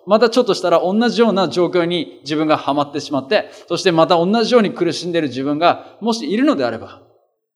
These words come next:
神はそこから学んでほしいはずなんですよ。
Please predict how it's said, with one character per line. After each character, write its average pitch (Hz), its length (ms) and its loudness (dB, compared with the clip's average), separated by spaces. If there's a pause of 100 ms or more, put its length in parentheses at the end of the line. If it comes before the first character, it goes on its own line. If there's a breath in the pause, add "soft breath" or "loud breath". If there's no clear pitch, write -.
(500)
神 254 200 0
は 214 40 2
そ 214 160 2
こ 220 60 -4
か 247 80 6
ら 240 80 4
学 214 320 0
ん - 20 0
で 247 80 2
ほ 226 140 2
し 226 160 -6
い - 20 4
は 180 100 2
ず 147 100 -2
な 113 100 -4
ん 95 40 -10
で - 40 -14
す - 80 -18
よ。 - 240 -20